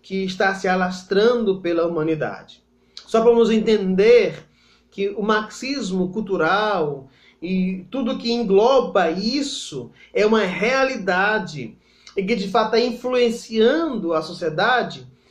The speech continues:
é só você olhar e ver quem defende isto, quem está amparando isso, está divulgando isso. Por exemplo, no Brasil nós temos o movimento L G B T,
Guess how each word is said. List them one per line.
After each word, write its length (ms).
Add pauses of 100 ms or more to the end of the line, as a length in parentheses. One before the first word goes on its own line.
(200)
é 140
só 220
você 240
olhar 560
e 140
ver 380
quem 240
defende 1080
isto, 500 (680)
quem 160
está 680 (680)
amparando 1300
isso, 360
está 240
divulgando 800
isso. 460 (680)
Por 140
exemplo, 600
no 140
Brasil 320
nós 100
temos 260
o 60
movimento 460
L 100
G 140
B 140
T, 340